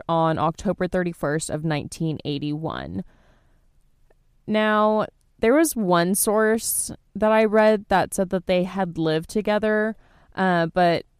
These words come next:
others had said that she had simply just been there for a sh-, photo shoot. But either way, the pair were there, and they had a bottle of wine out to drink and began taking photos when suddenly they had heard a knock at the door.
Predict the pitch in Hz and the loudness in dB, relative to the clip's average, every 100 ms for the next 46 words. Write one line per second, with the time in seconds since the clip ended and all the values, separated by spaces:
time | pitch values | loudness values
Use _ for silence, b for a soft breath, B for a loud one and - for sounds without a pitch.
0 | - 202 220 220 220 226 196 208 185 190 | -2 0 4 2 2 0 0 0 0 0
1 | 185 - 208 214 196 202 190 190 180 185 | -2 -2 0 0 -2 -2 -2 -2 -2 -6
2 | - 180 180 180 175 190 170 165 - - | -4 -2 0 -2 -2 -2 0 -2 -6 -6
3 | 165 165 175 190 - 226 233 233 b b | -2 0 0 -2 -4 -4 -2 -2 b b
4 | b b 208 190 - - 220 240 269 233 | b b 2 2 0 0 0 2 0 2
5 | 185 185 - _ _ - 185 208 214 214 | 2 2 -2 _ _ -8 -8 -4 -2 0
6 | 233 202 175 175 175 170 - 170 170 170 | 0 0 0 2 2 0 0 0 0 0
7 | 175 185 196 208 214 190 190 180 185 185 | -2 -2 2 2 2 0 2 2 4 2
8 | 185 180 170 170 165 160 - 190 180 170 | 0 0 0 -2 -2 -4 -6 -6 -4 -2
9 | 160 160 - - 170 160 156 165 - 208 | -2 -4 -6 -4 -2 -2 -2 -4 -6 -2
10 | 240 262 247 254 254 196 185 180 180 185 | -2 -2 -4 -4 -2 0 0 0 0 -2
11 | 185 175 - 185 175 175 170 160 156 185 | -2 -2 0 0 0 -2 -2 -2 -2 -2
12 | 170 160 - 165 156 156 147 151 143 - | -4 -4 -4 -4 -2 -2 -2 -4 -10 -12
13 | 165 156 80 71 185 | -10 -8 -6 -6 -6